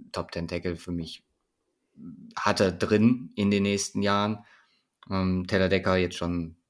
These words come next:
ja, seit mehreren Jahren auf, äh, Elite-Niveau unterwegs. Äh, Jonah Jackson hatte auch eine seiner besseren Saisons. Frank Ragnow ist sowieso, äh, ja, unanzweifelbar die letzten Jahre gewesen.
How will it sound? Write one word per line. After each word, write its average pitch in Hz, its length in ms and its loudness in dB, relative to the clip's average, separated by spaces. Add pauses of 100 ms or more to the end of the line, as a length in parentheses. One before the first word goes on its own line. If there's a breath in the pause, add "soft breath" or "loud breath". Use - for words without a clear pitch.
ja, 80 160 -12 (440)
seit 85 360 -8 (480)
mehreren 82 600 -8
Jahren 82 300 -6
auf, - 320 -14
äh, - 180 -10 (100)
Elite-Niveau 110 800 2
unterwegs. 117 640 2 (560 loud breath)
Äh, 101 240 0
Jonah 98 320 0
Jackson 104 380 0
hatte 92 220 -2
auch 92 100 -8
eine 90 240 -4
seiner 85 200 -4
besseren 92 420 -4
Saisons. 87 380 -4
Frank 85 200 -4
Ragnow 85 280 -4
ist 80 100 -8
sowieso, 90 480 -6 (640 soft breath)
äh, 92 220 -4 (280)
ja, 85 320 -4 (320)
unanzweifelbar 110 1200 4
die 104 100 -4
letzten 104 360 0
Jahre 113 280 0
gewesen. 107 580 0